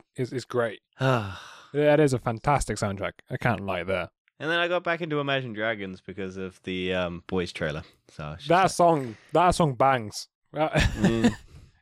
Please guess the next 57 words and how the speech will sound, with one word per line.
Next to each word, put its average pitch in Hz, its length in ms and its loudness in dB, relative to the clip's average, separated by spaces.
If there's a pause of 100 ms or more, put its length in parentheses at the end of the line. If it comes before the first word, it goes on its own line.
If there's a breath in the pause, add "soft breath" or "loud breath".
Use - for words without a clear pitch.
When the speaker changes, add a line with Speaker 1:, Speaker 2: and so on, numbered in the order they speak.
Speaker 1:
it's - 180 -6
so 175 240 6
good. 143 280 4
Speaker 2:
They're 185 100 -2
doing 320 260 2
a 294 120 2
lot 294 160 0
of 262 100 0
good. 247 120 0
They're 247 200 2
in 254 80 -2
the 240 200 -4
fucking 226 340 -6
Arcane 202 600 0
and 196 120 0
they're 185 140 2
in 185 80 -2
the 180 80 -4
Boys. 160 440 0
They're, 131 120 -2
like, 139 220 0
in 135 100 -6
two 175 160 0
of 160 60 -2
my 165 100 0
favorite 156 420 -4
<laughs> - 80 -8
shows 135 280 -2
ever. 127 400 -4
And 95 100 -8
I'm 98 80 -12
like, 110 180 -8 (280 loud breath)
"Imagine 285 320 -2
Dragons, 185 400 -2
you're 202 100 -6
doing 220 220 2
all 139 160 2
right." 110 340 0 (320)
Speaker 1:
Yeah, 214 120 2
everyone 320 240 6
hated 277 300 2
you 165 100 8
at 147 100 0
some 156 120 2
point. 131 280 -2
No, 147 60 2
you 165 180 -4
became 240 400 2
the 180 100 4
modern 196 320 4
day 196 160 2
Nic-, 180 300 0
Nickelback. 135 580 -4 (160)
Speaker 2:
Yeah, 113 420 -2
and 113 140 -6
then 135 460 -4
everyone's, 147 580 -2